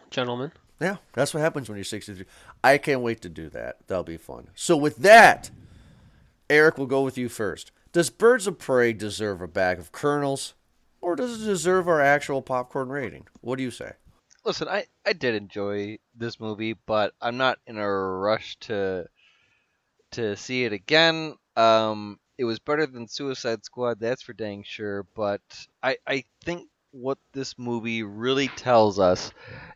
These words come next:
Speaker 3: and, um, I couldn't have put it anymore. A-, after hearing your father's per-, perspective here, it, it just lets you know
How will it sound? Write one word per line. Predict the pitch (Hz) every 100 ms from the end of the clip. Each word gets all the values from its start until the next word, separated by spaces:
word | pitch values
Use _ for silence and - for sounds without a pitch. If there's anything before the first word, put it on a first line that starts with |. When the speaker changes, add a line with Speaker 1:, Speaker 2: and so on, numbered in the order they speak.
| _
Speaker 3:
and, | 123 113 107 104 101
um, | 104 104 98 98 90 _ _ _ _ _
I | 120
couldn't | 123 196
have | 160
put | - 120
it |
anymore. | 117 113 110
A-, | 135 135
after | 170 151
hearing | 156 147 131
your | 117
father's | - 117 110 -
per-, | - 101 - -
perspective | - - - - - 92
here, | 101 92 92 - _ _ _ _ _ -
it, | 131 123 123
it | 123 120 104
just | 123
lets | 143 156 -
you | 135 123
know | 123 120 113 110 104